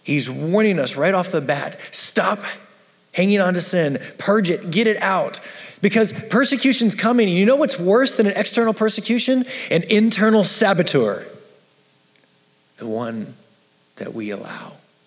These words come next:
in. So let's let go of every sin. And this is where he opens.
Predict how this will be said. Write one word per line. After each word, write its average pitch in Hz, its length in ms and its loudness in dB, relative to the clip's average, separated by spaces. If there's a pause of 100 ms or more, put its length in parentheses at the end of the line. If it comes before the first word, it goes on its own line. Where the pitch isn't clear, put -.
(120)
in. 101 260 -12 (840)
So 117 140 -4
let's 165 180 -2
let 151 240 -4
go 151 240 0
of 139 80 0
every 139 200 -2
sin. 107 420 -2 (140)
And - 20 -12
this 156 180 0
is 190 100 -2
where 170 160 0
he 165 100 -2
opens. - 720 -8